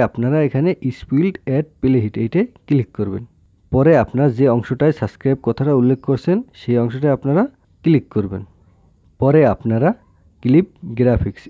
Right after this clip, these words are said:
এইটায় ক্লিক করবেন। পরে আপনারা এখান থেকে এই সোশ্যাল লাইক এইটায় ক্লিক করবেন। আপনারা যদি এই সোশ্যাল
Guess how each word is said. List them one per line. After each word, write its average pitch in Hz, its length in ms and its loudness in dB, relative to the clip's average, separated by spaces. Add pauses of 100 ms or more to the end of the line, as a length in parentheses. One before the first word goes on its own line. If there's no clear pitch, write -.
এইটায় 170 240 0 (320)
ক্লিক 139 220 0 (100)
করবেন। 98 240 -8 (2250)
পরে 143 240 4 (120)
আপনারা 123 340 0 (100)
এখান 117 260 -2
থেকে 135 180 -2 (760)
এই 120 140 -6
সোশ্যাল 131 320 0 (120)
লাইক 95 180 -2 (720)
এইটায় 151 300 2 (380)
ক্লিক 151 260 2 (100)
করবেন। 95 280 -6 (460)
আপনারা 143 300 2
যদি 165 120 2 (100)
এই 139 140 4
সোশ্যাল 139 260 0